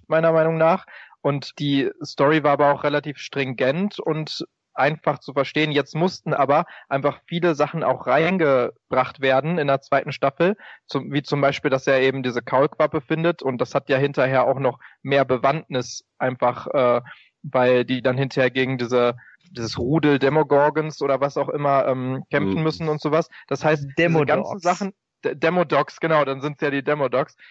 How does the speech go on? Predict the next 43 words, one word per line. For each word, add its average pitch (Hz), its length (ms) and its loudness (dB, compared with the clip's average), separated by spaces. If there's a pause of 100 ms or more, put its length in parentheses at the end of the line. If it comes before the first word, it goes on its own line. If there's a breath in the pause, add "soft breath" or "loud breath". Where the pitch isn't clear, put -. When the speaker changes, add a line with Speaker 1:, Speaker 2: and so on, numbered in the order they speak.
(160 loud breath)
Speaker 1:
Ähm, 139 300 -2 (400)
aber 143 260 2 (120 soft breath)
im 147 160 -6
Prinzip 156 440 -4 (260)
braucht 151 420 0
man 175 120 -2
ja 156 120 2
diese 139 240 -6
ganzen 143 400 -2
Nebenstories, 151 720 0
damit 143 320 0
diese 135 240 -2
Hauptstory 147 600 0
überhaupt 135 480 0
irgendwie 147 280 -4
vorangeht. 143 460 -2
Also 127 180 0
nicht 135 260 -6
alle, 202 320 2 (220)
aber 147 280 2
viele 170 240 -2
von 127 240 -2
denen. 139 240 0
Und 143 120 -4
sonst 135 240 -6
könnte 156 260 -2
man 147 180 0
halt 143 160 2
auch 143 140 0
nicht 143 200 -6
so 147 80 -4
eine 135 240 0 (340 loud breath)
Story 151 340 2
aufbauen, 143 480 2
die 135 240 -2
so 135 160 -2
viele 139 300 -2
Ebenen 147 420 -2
hat, 139 280 -2
wo 135 60 -4
man 131 200 0
dann 127 180 -2
auch 131 380 0